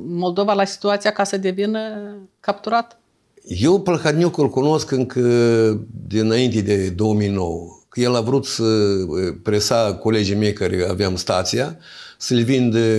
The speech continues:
Speaker 2: stația. Și a spus: „Băi, aici este și Ghimpu”, și eu m-am întâlnit cu el
Speaker 1: Stația
Speaker 2: și
Speaker 1: Peco.
Speaker 2: Da, și m-am întâlnit și a spus: „Ascultă, ăsta e unicul business care l-am eu și am o treime, o pătrime din afaceri și te rog, nu te băga că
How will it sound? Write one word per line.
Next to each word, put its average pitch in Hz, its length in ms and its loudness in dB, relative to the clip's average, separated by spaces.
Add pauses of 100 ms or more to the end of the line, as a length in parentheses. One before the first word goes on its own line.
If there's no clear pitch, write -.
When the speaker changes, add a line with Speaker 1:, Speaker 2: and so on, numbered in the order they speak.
(220)
Speaker 2:
stația. 98 380 -2
Și - 140 -2
a 139 40 2
spus: - 160 -6
„Băi, 156 140 0
aici 151 120 2
este 147 280 2
și - 180 -2
Ghimpu”, 151 340 0
și 147 200 -2
eu 147 160 2
m-am 143 100 0
întâlnit 135 300 0
cu - 80 -2
el 254 60 4
Speaker 1:
Stația 254 220 2
Speaker 2:
și - 60 -6
Speaker 1:
Peco. 190 360 -2 (340)
Speaker 2:
Da, 117 260 0
și - 120 -4
m-am 147 100 0
întâlnit 143 280 2
și 143 60 2
a - 20 2
spus: 110 280 -2
„Ascultă, 123 400 0
ăsta 127 180 0
e - 20 2
unicul 160 360 0
business 120 360 0
care 107 140 0
l-am 107 320 0
eu 123 80 0
și 120 100 -2
am 123 140 0
o 120 100 2
treime, 113 460 0
o 92 60 0
pătrime 104 420 0
din 92 260 -4
afaceri 143 360 -4
și - 60 -8
te 143 80 -4
rog, 135 180 0
nu 143 80 0
te 123 100 -2
băga 113 380 -2
că 139 120 -4